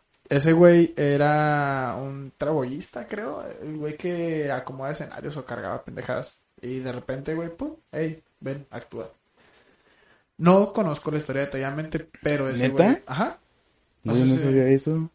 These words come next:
Speaker 1: por, por ejemplo, Cl-, Clint Eastwood, güey.
Speaker 2: Cl-, no, Clint
Speaker 1: Este,
Speaker 2: Eastwood, Simón.
Speaker 1: ajá, este güey empezó ya grande, güey, a, a actuar, dirigir, de las mejores películas que, que tiene ese güey, es, ya está, pues ya está ruco, güey.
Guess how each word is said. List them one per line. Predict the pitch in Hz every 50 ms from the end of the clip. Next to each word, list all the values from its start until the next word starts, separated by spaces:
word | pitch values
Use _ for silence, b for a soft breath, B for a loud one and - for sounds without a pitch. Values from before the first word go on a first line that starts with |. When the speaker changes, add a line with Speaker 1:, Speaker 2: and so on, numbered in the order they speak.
| _ _ _ _ -
Speaker 1:
por, | - 147 143 147
por | - 160
ejemplo, | - - 151 143 151 156 156
Cl-, | - 156 147 151 - _
Clint | - 156 151 151 151 151
Eastwood, | 151 156 156 - 170 170 160 -
güey. | - - - _ _ _ _ - -
Speaker 2:
Cl-, | - 120 117 - _ -
no, | - 120 113 117 120 117 117 120 117 117 110 101 _ _ _
Clint | - 135 131 131
Speaker 1:
Este, | 127 139 139
Speaker 2:
Eastwood, | 135 127 131 147 143 -
Simón. | - 117 110 107 107 -
Speaker 1:
ajá, | 135 147 139
este | 139 - 151
güey | 143 139 139
empezó | 139 139 135 127 - 127
ya | 120 113 -
grande, | - 147 143 147 143 139 131
güey, | 123 120 117
a, | 117 117 - _ -
a | - - - 58 - - - -
actuar, | - - _ _ _ - 123 120 117 - - -
dirigir, | 123 113 120 - - 127 127 - b b b b b b b b b b -
de | 120 120
las | 120
mejores | 120 117 127 123 131
películas | - - 123 127 120 - 135 139 135 135 135
que, | - - 117 113 113
que | - - - 113
tiene | - 123 120 127
ese | 127 143
güey, | 131 139 131
es, | 120 123 -
ya | -
está, | - - - 135 123 117 - -
pues | - 123 120
ya | 117
está | 110 - - 156
ruco, | 147 180 180 - 277 269
güey. | 269 254